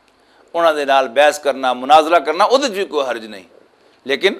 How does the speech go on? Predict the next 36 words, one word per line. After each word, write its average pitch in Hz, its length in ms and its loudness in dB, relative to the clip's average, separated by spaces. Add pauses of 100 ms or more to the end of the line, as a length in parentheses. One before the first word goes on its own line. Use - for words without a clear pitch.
(120)
ਹੁਕਮ 143 240 -4
ਦਿੱਤਾ 135 260 0
ਗਿਆ 151 420 2 (260)
ਕਿ 143 80 -8
ਜੇ 139 120 -4
ਮੁਨਾਜ਼ਰਾ 131 420 0
ਵੀ 151 120 -2
ਕਰਨਾ 131 320 -4
ਪਵੇ, 156 320 2 (280)
ਤੇ - 140 -18
ਉਹ 180 80 -2
ਵੀ 156 280 -4 (280)
ਚੰਗੇ 214 260 2
ਤਰੀਕੇ 143 380 -6
ਨਾਲ, 127 220 -2
ਅੱਛੇ - 220 -8
ਤਰੀਕੇ 123 280 -10
ਨਾਲ 120 120 -6
ਕਰਿਆ 117 280 -4
ਕਰੋ। 104 280 -10 (640)
ਉਹਦੇ 165 200 -4
ਵਿੱਚ 147 220 -8
ਵੀ 139 100 -8
ਸ਼ਾਇਸਤਗੀ 139 520 -2
ਦਾ 147 120 2
ਪਹਿਲੂ 135 420 -2 (580)
ਕਦੀ 156 200 -2
ਵੀ 147 140 -4
ਇਨਸਾਨ 123 340 -6
ਨੂੰ 117 220 -10
ਹੱਥ 104 80 -10
'ਚੋਂ 120 240 -12 (200)
ਨਿਕਲਣ 123 300 -8
ਨਹੀਂ 120 100 -14
ਦੇਣਾ 104 180 -14
ਚਾਹੀਦਾ। 98 400 -10